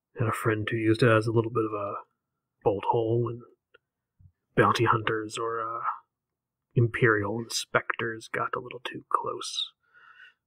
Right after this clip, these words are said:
Never been there myself, but trees, it's, uh, inhabited by birds who are kind of ornery.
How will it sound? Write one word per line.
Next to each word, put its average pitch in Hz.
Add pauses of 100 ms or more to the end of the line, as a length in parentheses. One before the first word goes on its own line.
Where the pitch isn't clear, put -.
Never 160
been 135
there 131
myself, 113 (120)
but 113 (960)
trees, 117 (320)
it's, -
uh, 110 (160)
inhabited 107 (720)
by - (300)
birds 107
who 120
are 110
kind 110
of 104
ornery. 113